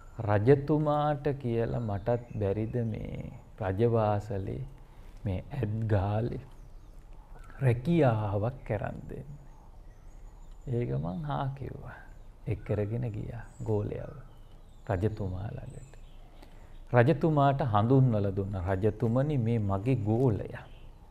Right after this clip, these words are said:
දක්ෂයා." "මොකටද දක්ෂ?" "ඇත්තු හසුරුවන්න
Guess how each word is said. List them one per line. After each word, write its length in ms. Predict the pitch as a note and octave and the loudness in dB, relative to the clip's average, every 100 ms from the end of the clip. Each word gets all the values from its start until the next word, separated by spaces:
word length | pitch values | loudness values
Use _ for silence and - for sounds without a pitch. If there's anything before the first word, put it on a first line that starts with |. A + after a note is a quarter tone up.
| - | -2
දක්ෂයා." 640 | A2+ - - - A2 A#2 - - - - - - - - - - | 0 0 -4 -8 -8 -8 -12 -16 -18 -20 -20 -20 -20 -18 -12 -2
"මොකටද 380 | G#2+ A#2+ G#2+ G#2 | 2 4 2 2
දක්ෂ?" 420 | G2 G2 - - C3 C3+ - - - - | 2 0 -2 -12 -10 -10 -12 -16 -6 2
"ඇත්තු 540 | G2+ - - - C3 | 2 2 -12 0 2
හසුරුවන්න 920 | G#2+ G2 - G#2+ G#2+ A2+ G#2+ A1 - | 4 2 0 -2 0 0 -2 -2 -4